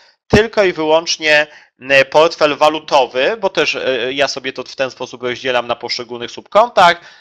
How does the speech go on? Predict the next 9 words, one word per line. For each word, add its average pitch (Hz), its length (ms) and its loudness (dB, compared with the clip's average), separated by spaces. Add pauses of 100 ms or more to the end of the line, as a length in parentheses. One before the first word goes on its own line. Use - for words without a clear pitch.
(120)
Mam 156 240 4
portfele, 147 540 2
gdzie 131 380 2
tylko, 180 720 4
e, 139 160 -2
tylko 165 300 -2
inwestuję 143 500 -2
w 120 40 -6
waluty. 139 640 2